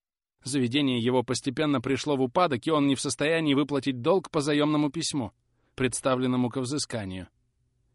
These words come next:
Теперь в магазине его собираются делать опись, он должен потерять все и, вероятно, не переживет этого несчастья.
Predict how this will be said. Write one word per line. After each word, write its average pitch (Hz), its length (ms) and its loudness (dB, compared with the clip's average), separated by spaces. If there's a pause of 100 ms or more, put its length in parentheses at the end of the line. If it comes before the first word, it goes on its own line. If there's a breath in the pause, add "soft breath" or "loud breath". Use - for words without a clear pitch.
Теперь 143 280 -2
в 117 40 -2
магазине 127 500 2
его 113 160 0
собираются 120 500 -2
делать 117 340 -2
опись, 120 380 -4
он 107 220 -2
должен 117 340 -2
потерять 127 420 -2
все - 220 -4
и, 151 120 0
вероятно, 127 480 -2
не 123 180 0
переживет 127 560 -4
этого 92 240 -12
несчастья. 95 640 -12